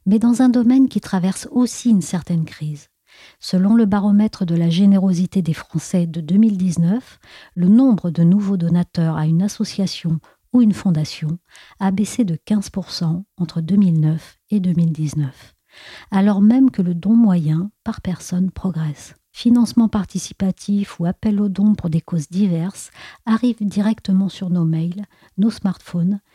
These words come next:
et circulent sur les réseaux sociaux. Les canaux se sont multipliés,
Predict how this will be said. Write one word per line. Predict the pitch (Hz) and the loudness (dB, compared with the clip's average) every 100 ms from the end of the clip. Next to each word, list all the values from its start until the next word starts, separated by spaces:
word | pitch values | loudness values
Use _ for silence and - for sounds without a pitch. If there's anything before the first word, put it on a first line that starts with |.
| _ _ | _ _
et | 240 | -2
circulent | - 226 - 214 | 0 -6 -2 -4
sur | - 190 | -2 -4
les | 165 | -2
réseaux | 160 156 165 | -2 -4 -6
sociaux. | - 165 - - 151 _ _ _ _ _ _ - - | -12 -14 -16 -14 -16 _ _ _ _ _ _ -20 -6
Les | 170 | -4
canaux | - 220 226 247 | 0 2 2 2
se | 196 | -4
sont | - 185 | -4 2
multipliés, | 185 214 214 - 214 - 175 160 151 | 2 2 0 -4 -6 -6 -4 -4 -6